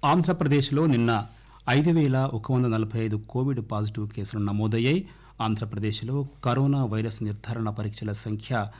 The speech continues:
అరవై నాలుగు లక్షలు దాటింది. రాష్ట్రంలో మొత్తం కరోనా కేసుల సంఖ్య ఏడు లక్షల నలభై నాలుగు వేల ఎనిమిది వందల అరవై నాలుగుగా ఉంది. కరోనా నుంచి కొత్తగా ఆరు వేల ఒక వంద పది మంది కోలుకున్నారు.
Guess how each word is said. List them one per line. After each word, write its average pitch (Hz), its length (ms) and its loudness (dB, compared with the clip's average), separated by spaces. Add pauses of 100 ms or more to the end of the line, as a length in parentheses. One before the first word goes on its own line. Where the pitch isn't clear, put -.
(260)
అరవై 120 240 2
నాలుగు 131 260 0
లక్షలు 110 340 -4
దాటింది. 104 580 -2 (280)
రాష్ట్రంలో 110 600 -4
మొత్తం 113 340 -2
కరోనా 107 360 -2
కేసుల 107 340 -8
సంఖ్య 110 560 -6
ఏడు 107 220 -4
లక్షల 110 420 -6
నలభై 107 320 -4
నాలుగు 104 280 -2
వేల 110 320 0 (520)
ఎనిమిది 147 280 4
వందల 113 260 0
అరవై 107 340 -2
నాలుగుగా 107 440 0
ఉంది. 139 340 2 (460)
కరోనా 170 360 4
నుంచి 143 360 2
కొత్తగా 123 580 -2
ఆరు 113 240 0
వేల 117 260 0
ఒక 104 240 -2
వంద 117 200 0
పది 107 240 -4
మంది 135 240 0
కోలుకున్నారు. 107 680 -2